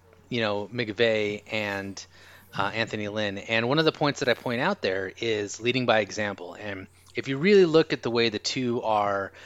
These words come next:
kind of, you know, shown, and Anthony Lynn, maybe it's different for him because, as he announced in the first episode, you know, he had covid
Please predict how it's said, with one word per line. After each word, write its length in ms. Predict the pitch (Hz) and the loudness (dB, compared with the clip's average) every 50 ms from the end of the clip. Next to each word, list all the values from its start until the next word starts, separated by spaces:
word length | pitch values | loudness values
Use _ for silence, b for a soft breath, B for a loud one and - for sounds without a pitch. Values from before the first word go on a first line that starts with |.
| B B B B B B | B B B B B B
kind 240 | - 147 139 127 120 | -2 0 2 2 2
of, 340 | 110 104 95 - - - - _ - - _ _ _ _ _ - | 0 0 -4 -12 -20 -20 -20 _ -20 -20 _ _ _ _ _ -10
you 120 | - 120 131 | -4 -2 2
know, 200 | 127 113 110 101 | 2 2 2 0
shown, 680 | - - - - 151 156 143 113 98 95 92 95 98 - _ _ - | 0 2 2 4 4 4 4 2 2 0 -6 -10 -12 -16 _ _ -8
and 380 | - 127 123 117 113 107 107 107 - - - | -4 -2 -2 -2 -2 -6 -8 -12 -14 -10 -4
Anthony 420 | 139 156 180 175 - 190 185 180 | -2 -2 0 0 0 0 0 2
Lynn, 480 | 165 147 131 117 110 107 104 107 107 107 - _ _ _ - B B B B B _ _ _ _ - - _ _ - - - - - - - | 2 2 2 2 2 0 -2 -4 -6 -8 -12 _ _ _ -20 B B B B B _ _ _ _ -20 -20 _ _ -14 -14 -14 -14 -14 -12 -2
maybe 240 | 156 165 180 180 214 | 2 4 6 6 6
it's 140 | 185 - - | 4 4 4
different 280 | 170 165 - 151 - | 2 2 2 0 0
for 80 | - 120 | 2 2
him 240 | 113 117 127 147 - - _ _ _ _ _ _ - | 2 2 -2 -2 -6 -12 _ _ _ _ _ _ -4
because, 680 | 135 127 - 135 123 113 110 104 101 - - - - - - | -2 2 4 6 6 6 4 2 -2 -4 -8 -8 -8 0 2
as 160 | 127 120 - | 2 2 2
he 180 | - 120 117 117 | -2 -2 -2 -2
announced 360 | 110 110 110 117 113 - - | 0 0 0 0 -2 -4 -8
in 40 | 110 | -8
the 60 | 98 | -8
first 260 | - 117 110 - - | -4 -4 -4 -4 -4
episode, 480 | 107 - 113 - - 110 107 104 107 - B B B B B B B | -6 -6 -6 -6 -4 -4 -4 -4 -6 -8 B B B B B B B
you 80 | - 113 | -6 -4
know, 120 | 104 98 | -4 -4
he 200 | 87 - - 147 | -4 -2 0 0
had 240 | 127 - 120 120 - | 4 4 4 2 2
covid 320 | - 123 123 120 139 147 | 0 -4 -4 -2 -4 -8